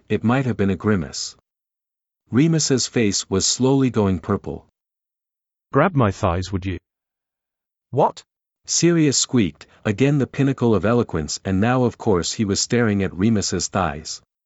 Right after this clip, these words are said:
Speaker 1: He reckoned his earlier musings had been right. They would look amazing wrapped around his
Speaker 2: "Pads, any time today."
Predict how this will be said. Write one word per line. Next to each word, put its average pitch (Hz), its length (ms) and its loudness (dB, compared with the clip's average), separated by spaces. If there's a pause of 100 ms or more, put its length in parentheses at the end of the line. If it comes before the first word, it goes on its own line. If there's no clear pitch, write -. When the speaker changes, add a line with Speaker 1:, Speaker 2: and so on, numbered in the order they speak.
(680)
Speaker 1:
He 131 140 2
reckoned 143 400 0
his 110 160 -2
earlier 127 360 2
musings 98 520 0
had 98 160 -4
been 107 160 0
right. 92 360 -2 (920)
They 139 160 2
would 139 160 2
look 143 200 2
amazing 113 580 2
wrapped 113 340 0
around 101 340 0
his - 380 -12 (500)
Speaker 2:
"Pads, 101 480 -4 (200)
any 175 200 4
time 92 340 -2
today." 92 360 -6